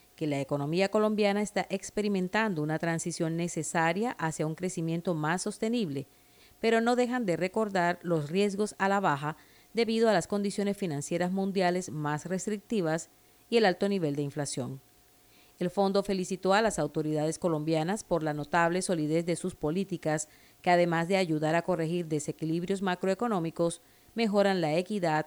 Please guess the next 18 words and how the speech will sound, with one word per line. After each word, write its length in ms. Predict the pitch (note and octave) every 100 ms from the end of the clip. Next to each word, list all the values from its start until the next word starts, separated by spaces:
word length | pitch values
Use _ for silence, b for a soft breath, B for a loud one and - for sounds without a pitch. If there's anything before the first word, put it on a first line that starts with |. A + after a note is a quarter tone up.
| -
y 100 | G3
la 100 | D#3+
inclusión 480 | C#3+ D3+ D3 D3+ C#3+
social. 520 | D3 - C3+ B2 C#3 _ - b b b b -
Los 80 | F#3+
directores 480 | G3 F#3 - G3 G3+
del 140 | F#3
organismo 400 | E3 E3 E3+ D#3+
internacional 720 | G3 F#3+ F#3 G3 A#3 F3+ E3+ -
acogieron 520 | F#3 F3 D#3+ F#3 G3+
favorablemente 960 | G3 F#3 D3+ D3 D#3 E3 G3 F#3+ E3+ F#3
el 80 | D#3
ajuste 400 | C3+ E3 - F#3
fiscal 400 | F#3+ - F3 D#3+
de 80 |
dos 180 | C#3+ C#3+
mil 140 | D#3+ D#3
veintidós 600 | F3 G3 G3+ E3+ E3+